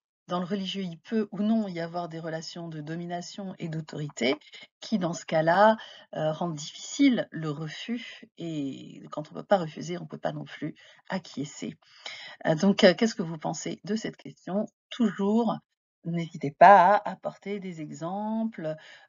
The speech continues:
Heu, si je me suis pas exprimée de façon parfaite, heu, moi je, j'essaye vraiment de, de, d'être ultra clean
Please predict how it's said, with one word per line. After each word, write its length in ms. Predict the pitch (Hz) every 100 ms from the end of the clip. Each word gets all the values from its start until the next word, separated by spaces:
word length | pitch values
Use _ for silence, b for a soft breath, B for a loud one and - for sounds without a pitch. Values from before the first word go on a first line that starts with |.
| -
Heu, 80 | 156
si 160 | -
je 80 | 175
me 40 |
suis 160 | 160 -
pas 120 | 190
exprimée 440 | 190 - 170 175 170
de 100 | 165
façon 400 | - - 160 156
parfaite, 680 | 165 - - 180 196 -
heu, 260 | 135 85 -
moi 140 | 156 160
je, 180 | 139 104
j'essaye 360 | 151 - 165
vraiment 300 | 151 156 170
de, 140 | 160 151 B B B B -
de, 280 | 147 120 -
d'être 480 | 147 156 - - -
ultra 320 | 202 - -
clean 360 | 185 - 202